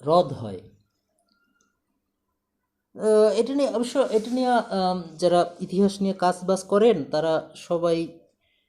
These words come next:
আহ, স্বীকার করেন না যে এরকম একটা ঘটনা আসলেই আছে। আহ, অনেক সময় এটা মনে করা হয় যে এটা একটা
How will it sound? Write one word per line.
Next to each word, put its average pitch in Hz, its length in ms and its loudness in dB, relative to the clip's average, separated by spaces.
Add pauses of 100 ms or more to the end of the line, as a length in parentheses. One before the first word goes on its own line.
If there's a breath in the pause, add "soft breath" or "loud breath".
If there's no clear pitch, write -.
(240)
আহ, 151 560 -6
স্বীকার 208 360 4
করেন 202 240 2
না 131 140 -4
যে 127 160 -6
এরকম 143 220 -8
একটা 143 140 -10
ঘটনা 143 380 -10
আসলেই 156 540 -4
আছে। - 280 -10 (1160)
আহ, 214 460 -14 (220)
অনেক 254 200 0
সময় 262 280 4
এটা 240 260 2
মনে 214 240 0
করা 208 160 0
হয় 196 120 4
যে 190 100 -2
এটা 185 160 -2
একটা 165 580 0